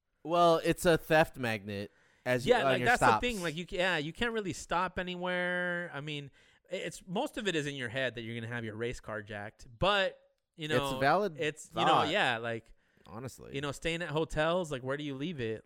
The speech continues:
Speaker 2: Like, you know,
Speaker 1: Yeah.
Speaker 2: I, I'd feel sketched out, like, leaving it out in the parking lot.
Speaker 1: Yep.
Speaker 2: But, yeah, no, I gotta figure it out, I guess, or maybe I could just rent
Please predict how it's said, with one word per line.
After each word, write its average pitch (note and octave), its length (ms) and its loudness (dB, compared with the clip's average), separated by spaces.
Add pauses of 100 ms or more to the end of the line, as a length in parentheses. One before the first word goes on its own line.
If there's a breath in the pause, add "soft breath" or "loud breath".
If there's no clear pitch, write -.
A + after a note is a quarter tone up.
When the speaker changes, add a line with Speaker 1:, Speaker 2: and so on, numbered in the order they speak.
Speaker 2:
Like, A#2 180 -8
you C3 80 -8
know, C#3+ 160 -2
Speaker 1:
Yeah. G#2 180 0
Speaker 2:
I, - 40 0
I'd C3+ 100 -4
feel D#3 180 -2
sketched - 420 -6
out, D#3+ 260 2
like, A#2+ 160 -6
leaving B2 260 -4
it A#2+ 80 -4
out A#2+ 200 -2
in A#2 40 -18
the A2 80 -10
parking B2+ 400 -4
lot. A2 280 -6
Speaker 1:
Yep. G2+ 360 -4
Speaker 2:
But, A#2 380 -4 (1120)
yeah, A#3+ 160 -4
no, E3+ 400 0
I C#3+ 60 -4
gotta A3 200 0
figure F#3+ 240 0
it E3+ 60 2
out, C#3 160 0
I C3+ 80 -2
guess, G3 180 -4
or F#3+ 100 -4
maybe E3 240 -2
I D#3+ 40 -2
could D3+ 140 -4
just C#3+ 120 -8
rent C3 480 -6